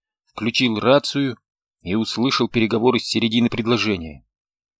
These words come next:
"Если потребуется любая помощь, сообщите нам, прием!"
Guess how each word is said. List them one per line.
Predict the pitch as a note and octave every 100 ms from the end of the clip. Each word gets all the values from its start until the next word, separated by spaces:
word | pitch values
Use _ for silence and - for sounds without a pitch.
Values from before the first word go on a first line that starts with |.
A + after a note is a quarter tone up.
| _ _ _ _
"Если | - A#2 A2+ C3+
потребуется | C3+ A2+ C3+ C3+ C3 -
любая | B2 A#2+ C3+ C3
помощь, | C#3+ D#3 C3 F#2 - - _ _ _ _
сообщите | - - A#2 - - D#3+ B2
нам, | A2 F2 D2
прием!" | - A#2+ D3 B2 - -